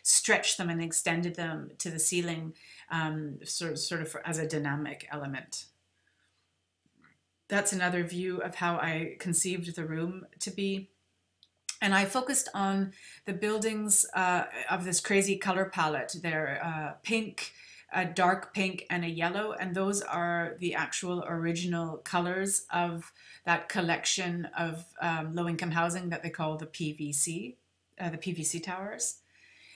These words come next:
Um, this is in construction with my carpenter when we started to,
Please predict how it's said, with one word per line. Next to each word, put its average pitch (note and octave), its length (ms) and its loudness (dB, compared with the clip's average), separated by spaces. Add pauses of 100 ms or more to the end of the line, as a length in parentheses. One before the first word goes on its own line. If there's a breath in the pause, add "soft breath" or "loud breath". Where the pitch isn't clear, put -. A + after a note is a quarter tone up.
(100 loud breath)
Um, E3 300 2
this F#3+ 200 2
is F3+ 500 0
in G3 260 4
construction F#3 500 -2
with F3 160 -2
my E3 120 2
carpenter F3+ 560 -2
when E3 160 0
we D#3+ 120 -4
started E3+ 440 0
to, D#3+ 420 0